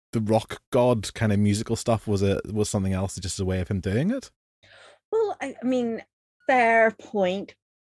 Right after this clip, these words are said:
Speaker 2: but what's he best known for originally is as rock god Meatloaf, Bat
Speaker 1: Hmm.
Speaker 2: Out of Hell. So, yeah.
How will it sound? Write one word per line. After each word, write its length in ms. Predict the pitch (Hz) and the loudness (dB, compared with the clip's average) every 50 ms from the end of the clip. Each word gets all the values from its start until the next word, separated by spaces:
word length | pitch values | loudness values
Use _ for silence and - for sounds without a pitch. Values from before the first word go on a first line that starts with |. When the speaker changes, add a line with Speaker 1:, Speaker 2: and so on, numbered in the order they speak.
| _ - | _ 2
Speaker 2:
but 480 | 240 226 196 185 180 180 175 - - - | 4 4 4 4 2 0 -4 -6 -2 2
what's 300 | 226 226 202 - - - | 4 4 4 4 0 -4
he 180 | - 233 - _ _ _ _ _ - | -6 -6 -6 _ _ _ _ _ 2
best 480 | - 175 170 175 190 196 - - - - | 2 4 4 4 2 0 -4 -6 -2 0
known 360 | 214 202 185 175 185 190 190 | 4 4 6 6 4 2 0
for 300 | 180 - - 190 180 - | -2 0 2 2 2 2
originally 920 | - 180 170 160 165 165 170 - 208 208 202 226 233 247 247 262 269 254 240 - - | 0 -2 -2 0 -2 -2 -2 -4 -4 -4 -2 0 4 4 4 4 4 2 0 0 0
is 540 | 196 190 185 180 180 180 185 190 180 202 - | 0 0 2 2 2 0 0 0 -2 -4 -4
as 320 | - 190 170 170 180 175 185 | -2 0 0 0 -2 -2 -4
rock 280 | 185 180 170 - - _ _ - | -4 -4 -4 -4 -6 _ _ -2
god 300 | 170 170 165 160 175 185 | 0 2 2 2 0 -2
Meatloaf, 640 | 185 170 165 - - 180 196 196 226 247 240 - - - | -4 -4 -4 -2 2 4 4 6 6 4 2 -2 -2 0
Bat 140 | 190 160 135 | 2 4 6
Speaker 1:
Hmm. 60 | 127 | 6
Speaker 2:
Out 180 | 120 147 151 165 | 4 4 2 0
of 100 | 170 208 | 0 2
Hell. 380 | 214 170 165 160 175 190 190 - - - - - _ _ | 2 4 4 4 4 2 0 -4 -10 -20 -20 -20 _ _
So, 640 | - - - 202 180 175 175 175 175 175 175 175 - _ _ _ _ _ - | -12 -4 0 0 2 2 2 2 0 -2 -4 -6 -8 _ _ _ _ _ -8
yeah. 480 | 285 294 277 247 226 214 208 208 208 | -2 0 0 2 2 2 2 0 0